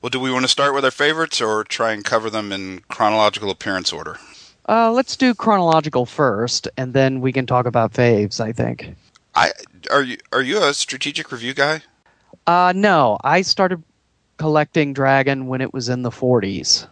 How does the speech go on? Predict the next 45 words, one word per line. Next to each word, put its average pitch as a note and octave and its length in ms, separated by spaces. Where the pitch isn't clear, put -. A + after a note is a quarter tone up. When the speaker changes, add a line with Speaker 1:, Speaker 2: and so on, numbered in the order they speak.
Speaker 2:
so A#2 600
I D3 100
didn't F3+ 200
actually D#3+ 400
start C3 580
with A2 320
Strategic A2+ 580
Review. G#2+ 520
That's B2 220
something B2+ 300
I A#2+ 120
came A#2+ 300
to A#2 160
later. G#2 520
Speaker 1:
I D3 80
thought F3+ 160
maybe C#3+ 200
you B2+ 140
just - 500
had A2 120
studied G#2 420
it G2 180
as F#2+ 180
a F2+ 100
war E2+ 280
gamer D2+ 440
more. D#2 420
Speaker 2:
No, B3 420
no. F3+ 320
I, E3+ 220
at D#3 100
that F#3+ 180
time, G3 440
if E3 180
somebody F#3 520
else D#3+ 340
wasn't D3+ 340
buying C#3+ 320
'em D3 120
and C3 100
letting C3+ 240
me B2+ 120
read B2+ 240
them, C#3 260
I A#2+ 180